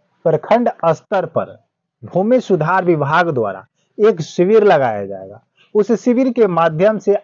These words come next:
आपको कोई भी कागजात अगर चाहिए, भूल गया है, गुम हो गया है, चोरी हो गया, जल गया,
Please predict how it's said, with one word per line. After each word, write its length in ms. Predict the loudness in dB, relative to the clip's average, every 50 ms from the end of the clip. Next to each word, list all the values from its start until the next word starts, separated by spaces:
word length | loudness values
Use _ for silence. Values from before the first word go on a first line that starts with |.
| -6 -4
आपको 400 | -4 -4 -4 -2 -2 -2 -2 -2 -2 _ 0
कोई 280 | 2 4 4 4 2 0
भी 160 | -4 -4 -6 -8 -12 -18 _ _ _ -20 -20 -20 -18 _ -2
कागजात 540 | 0 0 0 0 2 4 4 4 4 4 2
अगर 200 | 0 0 0 -2
चाहिए, 520 | -4 _ -6 -4 -4 -4 -4 -6 -4 -4 -6 -6 -8 _ _ _ _ _ _ _ _ _ _ _ _ -20
भूल 340 | -12 -4 0 0 2 2
गया 280 | 4 4 4 4 4 2
है, 220 | 2 0 -4 -6 -6 -10 _ _ _ _ -14
गुम 420 | -12 -6 -2 0 2 2 4 4 2
हो 100 | 2 4
गया 220 | 4 4 4 2
है, 220 | 0 -2 -4 -4 -6 -8 _ _
चोरी 340 | 2 4 4 4 4 4 4
हो 140 | 2 2 2
गया, 220 | 2 2 2 2
जल 300 | 2 2 2 4 4 4
गया, 340 | 2 2 0 0 0 -2 -6